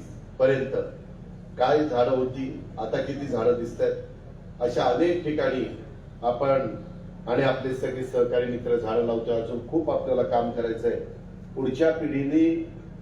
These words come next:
आपल्याला निश्चितपणे एक, अ, दुवा दिला पाहिजे किंवा त्यांनी म्हटलं पाहिजे की आमच्या पूर्वजांनी चांगली झाडं लावली म्हणून आपल्याला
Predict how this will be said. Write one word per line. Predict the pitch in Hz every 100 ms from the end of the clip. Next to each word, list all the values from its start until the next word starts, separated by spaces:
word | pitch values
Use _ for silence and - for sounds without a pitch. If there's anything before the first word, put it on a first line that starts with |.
| -
आपल्याला | 120 - 139 143 151 156 151 - - - - - -
निश्चितपणे | 127 131 170 160 165 156 156 151 - - - - - - - -
एक, | 147 147 - 135
अ, | 123 117 - - - - - - - - - - -
दुवा | - 165 170
दिला | 165 156
पाहिजे | 151 143 151
किंवा | 156 165 160
त्यांनी | - - 165
म्हटलं | 147 151 -
पाहिजे | 160 151 151 151
की | 151
आमच्या | 135 - 160
पूर्वजांनी | - 147 147 143 143 147
चांगली | - 135 135 143
झाडं | 123 123 131
लावली | 127 127 143 151
म्हणून | - 117 139
आपल्याला | 131 - 131 127 123 117 -